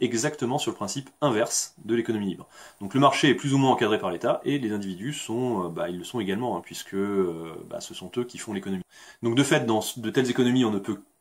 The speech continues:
vendre et acheter qu'en se pliant à des règles arbitraires décidées par l'État, là où sur un marché libre, bah, il suffisait simplement de pas rompre le principe de non-agression, ce qui était quand même vachement plus simple.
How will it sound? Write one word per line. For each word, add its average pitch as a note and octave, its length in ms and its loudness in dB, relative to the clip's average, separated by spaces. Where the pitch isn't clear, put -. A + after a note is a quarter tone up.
vendre A#2 440 2
et A#2 100 4
acheter B2 300 0
qu'en G#2+ 120 0
se G#2+ 140 -2
pliant C3 480 2
à - 20 2
des G#2 120 0
règles A2 180 0
arbitraires G#2 460 -2
décidées G2+ 260 -6
par F#2 140 -6
l'État, C3+ 440 2
là A#2+ 240 0
où A#2+ 120 -2
sur G#2+ 160 -6
un - 20 0
marché F#2 240 -6
libre, B2+ 160 0
bah, F#2+ 140 -2
il - 20 -4
suffisait G2 240 -6
simplement G2+ 380 -2
de A#2+ 80 -4
pas - 100 -4
rompre G#2+ 280 -2
le F#2+ 40 0
principe A2+ 280 -6
de A2 40 2
non-agression, F#2+ 460 -4
ce - 80 -12
qui - 60 -10
était F2 100 -16
quand - 80 -12
même G#2 80 -8
vachement F#2+ 200 -8
plus F#2 120 -16
simple. - 240 -18